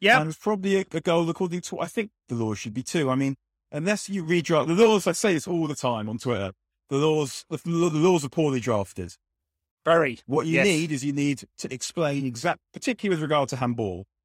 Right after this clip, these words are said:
Speaker 2: you need to say, like, it's not enough to say, d-, um, deliberate or accidental. You need to explain what that means, because does it mean deliberately trying to touch the ball with your hand, or does it mean moving your hand towards the ball, or
Speaker 1: Yes.
Speaker 2: your hand being in an unnatural position? And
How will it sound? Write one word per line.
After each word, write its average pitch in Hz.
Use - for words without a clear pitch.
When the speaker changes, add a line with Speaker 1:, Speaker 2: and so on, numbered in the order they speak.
Speaker 2:
you 143
need 151
to -
say, 131
like, 127
it's 117
not 175
enough 151
to -
say, 131
d-, 127
um, 127
deliberate 127
or 95
accidental. 110
You 120
need 120
to 120
explain 139
what 117
that 110
means, 135
because 117
does 143
it 127
mean 123
deliberately 147
trying 131
to 120
touch -
the 127
ball 120
with 117
your 127
hand, 170
or 151
does 139
it 156
mean 147
moving 156
your 131
hand 139
towards 160
the 147
ball, 151
or 131
Speaker 1:
Yes. 127
Speaker 2:
your 127
hand 139
being 139
in 143
an 143
unnatural 135
position? 175
And 165